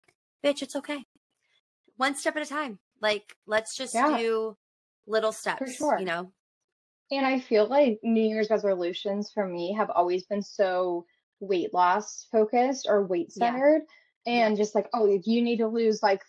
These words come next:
Speaker 2: forty pounds this year or twenty pounds this year," something crazy that is so
Speaker 1: Yeah.
Speaker 2: overwhelming. Instead of being like, "Okay, like, I'm going to try to move my body every day," or, "I'm
Speaker 1: Yep.
Speaker 2: going to try to eat a fruit and vegetable." Something that was, like, you know, a little less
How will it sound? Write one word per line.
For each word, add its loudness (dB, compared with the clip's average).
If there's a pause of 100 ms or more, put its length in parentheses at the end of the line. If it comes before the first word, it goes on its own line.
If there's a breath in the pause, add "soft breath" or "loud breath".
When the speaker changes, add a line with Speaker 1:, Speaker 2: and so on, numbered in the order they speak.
Speaker 2:
forty 2
pounds 2
this -2
year 4
or 2
twenty 0
pounds -2
this 0
year," 4
something -2
crazy 0
that 2
is -6
so 2
Speaker 1:
Yeah. 0
Speaker 2:
overwhelming. -2 (300 soft breath)
Instead 2
of -2
being -2
like, -2
"Okay, 4
like, 4 (140)
I'm 2
going 2
to -10
try 0
to 2
move 2
my 2
body 2
every -4
day," -2
or, 2
"I'm 2
Speaker 1:
Yep. 0
Speaker 2:
going 2
to -6
try -2
to -8
eat 2
a 2
fruit 0
and 0
vegetable." -2 (240 soft breath)
Something 2
that 4
was, 4
like, 2 (160)
you -2
know, -6 (220)
a 2
little 2
less 2